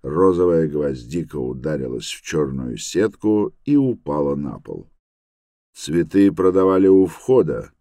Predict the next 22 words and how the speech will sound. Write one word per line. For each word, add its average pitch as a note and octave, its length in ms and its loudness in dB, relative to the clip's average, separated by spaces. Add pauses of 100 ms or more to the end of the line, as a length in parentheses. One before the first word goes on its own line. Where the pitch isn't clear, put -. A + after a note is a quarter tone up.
(140)
но D#2+ 160 -4
я E2 220 0
редко A#2+ 360 0
видел, F#2 440 -2
чтобы C#2+ 440 -4
их E2 200 -6
кидали C2+ 680 -6 (140)
в D2+ 80 -4
октагон. D2+ 720 -4 (800)
Герда D2 500 -2
оделась F2+ 520 2
и D2 60 -4
вернулась C#2 640 -6
на C2+ 140 -8
свое C2+ 400 -4
место, D#2+ 640 -8 (280)
а A#1+ 160 -14
зал C2 280 -4
все B1 280 -10
хлопал F#2+ 680 -2
и - 20 -2
хлопал. A1 720 -10